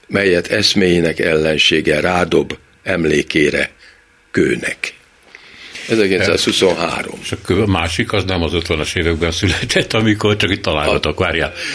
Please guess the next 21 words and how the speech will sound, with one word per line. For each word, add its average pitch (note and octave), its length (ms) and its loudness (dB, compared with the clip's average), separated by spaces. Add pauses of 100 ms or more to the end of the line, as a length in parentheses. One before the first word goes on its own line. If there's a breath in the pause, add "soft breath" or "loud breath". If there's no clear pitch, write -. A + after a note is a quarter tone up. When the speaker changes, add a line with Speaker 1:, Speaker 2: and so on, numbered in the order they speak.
(160 loud breath)
Speaker 2:
amikor F2 340 0
ugye E2 140 2
a D#2 40 2
Lobogónk E2 640 2
Petőfi E2+ 720 -2 (100)
Speaker 1:
Igen, C#2+ 320 -2 (120)
Speaker 2:
volt, F#2 260 0
Speaker 1:
hát, - 100 2
Speaker 2:
és - 40 4
abban, A#2 260 4
Speaker 1:
ö, D3 100 2
Speaker 2:
ezekben B2 260 2
az C#3 60 4
Speaker 1:
természetesen G#2 540 2
Speaker 2:
időkben A#2 220 4
Speaker 1:
a - 20 6
Lobogónk A#2+ 540 4
Petőfi G#2 720 2
is, - 240 2
ö, - 120 2 (120)
alapvetően, F#2+ 920 0